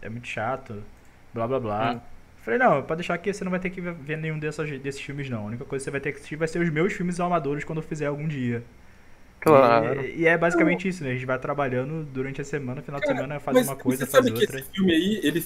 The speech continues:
Speaker 3: esse filme, eu não sinto que ele parece experimental, parece que ele tem uma, i-, inclusive ele tem muito do que, por exemplo, tem o Origem, que tem o Batman Begins, ele tem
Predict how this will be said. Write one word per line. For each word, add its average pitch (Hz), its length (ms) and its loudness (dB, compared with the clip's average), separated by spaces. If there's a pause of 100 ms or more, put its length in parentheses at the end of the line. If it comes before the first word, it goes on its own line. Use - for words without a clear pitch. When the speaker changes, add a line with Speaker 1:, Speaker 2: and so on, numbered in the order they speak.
(100)
Speaker 3:
esse 175 180 2
filme, 220 320 4
eu 220 140 4
não 320 140 6
sinto - 300 4
que - 80 0
ele 165 80 -4
parece 135 340 2
experimental, 139 580 -2
parece 165 360 0
que 143 400 -2
ele 160 160 0
tem 185 140 2
uma, 160 460 0 (520)
i-, 185 200 -8
inclusive 208 420 2
ele 285 160 6
tem 254 160 8
muito 269 420 6
do 226 160 -2
que, - 180 -6
por 208 140 4
exemplo, 185 300 2
tem 185 220 2
o 151 300 6
Origem, 160 500 4
que - 80 -10
tem 151 120 0
o 143 60 0
Batman 143 380 2
Begins, 131 640 0
ele 117 160 -4
tem - 380 -6